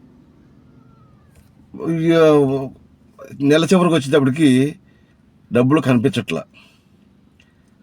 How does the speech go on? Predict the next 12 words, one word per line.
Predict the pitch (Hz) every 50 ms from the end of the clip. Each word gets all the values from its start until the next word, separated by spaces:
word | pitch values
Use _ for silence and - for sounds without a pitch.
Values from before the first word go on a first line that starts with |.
| _ _ _ _ _ _ -
కారు | 113 117 135 147
చూస్తే | 165 160 143 - 175
తిరుగుతుంది, | 147 127 156 143 139 143 - 147 139 143 147
డబ్బులు | 113 113 107 107 139 147 147 151
చూస్తే | 151 139 160
తిరుగుతుంది, | 147 139 139 139 127 - 147 143
బ్యాంక్ | 127 110 120 123 135 139
బ్యాలెన్స్ | 135 151 156 143 139
అలా | 127 123 139 147 151
వస్తది, | 147 139 - - 151 143 - - - 120
ఇలా | 131 135 135 127
తిరిగిపోద్ది. | 104 117 104 101 98 80 76 78 65 62 -